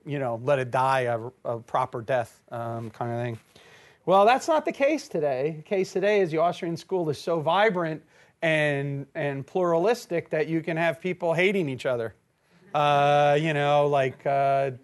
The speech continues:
like death throes, fights to the death, um, over silly topics or whatever. Um, but, um, and, uh, you can also see Austrian economics moving in all kinds of different directions. Um,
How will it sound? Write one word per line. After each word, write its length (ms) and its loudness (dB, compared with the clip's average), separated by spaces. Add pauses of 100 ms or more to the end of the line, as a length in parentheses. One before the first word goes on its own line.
(100)
like 260 -6
death 260 0 (100)
throes, 400 -2
fights 500 -4
to 160 -10
the 80 -8
death, 400 -2 (340)
um, 560 6
over 360 4
silly 420 2
topics 600 0
or 80 -2
whatever. 440 0 (360)
Um, 560 6
but, 320 8
um, 640 6 (280)
and, 340 4
uh, 280 8
you 80 -2
can 140 -2
also 260 2
see 220 0
Austrian 340 2
economics 420 -4
moving 300 -2
in 140 -4 (120)
all 200 2
kinds 340 -4
of 80 -6
different 280 -8
directions. 680 -2 (460)
Um, 640 0